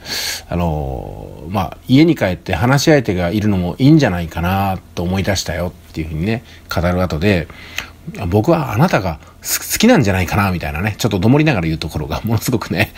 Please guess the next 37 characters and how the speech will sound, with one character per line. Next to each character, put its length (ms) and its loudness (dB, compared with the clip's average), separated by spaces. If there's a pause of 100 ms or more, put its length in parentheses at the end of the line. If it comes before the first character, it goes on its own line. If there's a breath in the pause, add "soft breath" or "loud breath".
<laughs> 120 -8
リ 120 8
ア 60 6
リ 100 0
テ 100 -4
ィ 100 0
が 80 0
あ 40 -2
っ 40 -8
て、 460 -2 (220 loud breath)
で、 200 2
だ 120 4
ん 60 4
だ 100 4
ん 60 0
だ 80 4
ん 40 4
だ 80 4
ん 40 -2
表 160 6
情 180 6
が 260 0
涙 360 4
ぐ 60 2
め 120 2
に 100 2
な 100 2
っ 40 -4
て 120 -4
い 120 -4
く 340 0
女 160 2
医 40 2
さ 120 -2
ん 80 -2
が 100 -6
ね、 240 -2